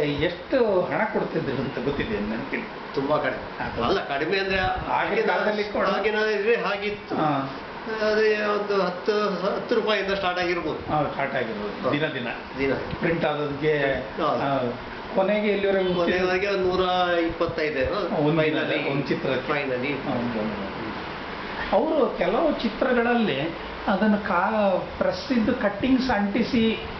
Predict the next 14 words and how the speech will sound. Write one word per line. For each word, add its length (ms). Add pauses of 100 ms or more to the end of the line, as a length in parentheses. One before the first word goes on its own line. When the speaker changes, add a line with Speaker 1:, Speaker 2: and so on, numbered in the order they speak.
(160)
Speaker 1:
ಮಾಡ್ತಿದ್ರು. 840
ಈ 40
Speaker 2:
ಆ, 20
ಅದು 240
Speaker 1:
ಸುದ್ದಿಗೆ 220
Speaker 2:
ನ್ಯೂಸ್, 380
ನ್ಯೂಸ್ 240
ಐಟಮ್ಸ್ 340
ಗೆ 340
Speaker 1:
ಹಾ, 80
Speaker 2:
ಮಾಡ್ತಾ 260
Speaker 1:
ಮಾಡ್ತಾ 280
ಇದ್ರು. 160
Speaker 2:
ಹೌದು. 440